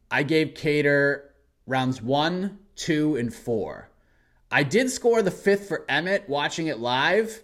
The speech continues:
but on the rewatch, I gave Kattar round five like most people did. And one is just so, so close. It could have gone either way. But I actually, I actually think there's more of an argument to be made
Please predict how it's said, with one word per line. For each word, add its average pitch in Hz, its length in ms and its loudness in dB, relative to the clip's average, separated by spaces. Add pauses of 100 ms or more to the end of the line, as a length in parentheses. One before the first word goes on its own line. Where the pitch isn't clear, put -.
but 147 80 2
on 151 160 2
the 147 80 2
rewatch, 135 840 2 (500)
I 170 160 4
gave 170 280 0
Kattar 165 560 0
round 139 300 -2
five 127 320 0
like 123 160 -4
most 123 240 -4
people 113 220 -6
did. 110 380 -2 (1040)
And 131 180 -2
one 151 220 2
is 151 160 -2
just 147 180 -6
so, 147 180 -2
so 131 240 -4
close. 135 500 -4
It - 180 -12
could 147 120 -4
have 117 120 -4
gone 131 200 -2
either 120 220 0
way. 123 440 -2 (680)
But 131 100 -4
I 175 200 4
actually, 220 500 2 (440)
I 180 200 4
actually 233 300 2
think 208 280 0
there's 147 240 0
more 131 320 2
of 180 80 0
an 165 80 0
argument 151 520 0
to 127 60 -10
be 143 120 -4
made 101 580 -2